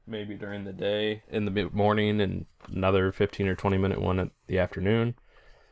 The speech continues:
But I'm talking, like, some of these were, the first break of the day was from, on day one.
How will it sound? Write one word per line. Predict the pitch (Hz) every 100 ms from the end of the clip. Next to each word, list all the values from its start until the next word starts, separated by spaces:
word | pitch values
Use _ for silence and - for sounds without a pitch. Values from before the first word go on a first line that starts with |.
| - - _
But | 95 101
I'm | 104
talking, | 123 101 - 92
like, | 90 87 85 -
some | - 131
of | 107
these | 98 92 98
were, | 90 87 87 - _ _ _ _ -
the | 110
first | - - - 127 139 - - - _ _ 113
break | 104 104 98 107
of | 98
the |
day | 92 92 87 67 55 65 - _ _ _ _ - -
was | 101 104 98 98 95 -
from, | - 95 92 90 90 90 90 80 - _ _ _ _ -
on | 98 95 92
day | 98 98
one. | 90 82 58 57